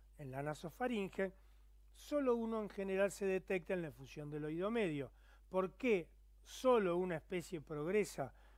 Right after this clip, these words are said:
de la nasofaringe a través de la trompa de Eustaquio? Todavía no se conoce. ¿Por qué si habiendo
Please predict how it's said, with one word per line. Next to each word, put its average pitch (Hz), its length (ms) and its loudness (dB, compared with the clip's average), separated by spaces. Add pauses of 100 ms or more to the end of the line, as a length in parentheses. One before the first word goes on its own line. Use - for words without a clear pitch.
(120)
de 170 200 -2
la 147 140 -2
nasofaringe 165 720 -4
a 135 40 -8
través 156 260 -4
de 160 60 0
la 160 120 -4
trompa 160 280 -6
de 170 40 -2
Eustaquio? 214 440 -2 (260)
Todavía 156 280 -4
no 147 100 -6
se 143 140 -12
conoce. 120 400 -16 (300)
¿Por 156 160 -12
qué 190 100 -2
si - 140 -6
habiendo 165 460 -2